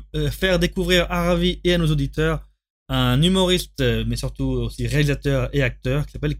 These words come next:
Kyron. Et du coup, moi, j'adore cette personne, autant en tant que, autant qu'humoriste que personne elle-même. Euh, je trouve que c'est quelqu'un de, de vraiment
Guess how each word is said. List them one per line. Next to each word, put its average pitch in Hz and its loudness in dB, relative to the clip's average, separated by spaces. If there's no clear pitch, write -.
Kyron. 147 2
Et 127 0
du 123 0
coup, 147 2
moi, 135 2
j'adore 127 0
cette - -4
personne, 127 -2
autant 135 -2
en 123 0
tant 120 -4
que, 113 -2
autant - -2
qu'humoriste 139 0
que - -6
personne 151 0
elle-même. 117 -2
Euh, 110 -6
je - -18
trouve 139 -6
que - -8
c'est - -8
quelqu'un 120 -4
de, 107 -4
de 107 -6
vraiment 147 -4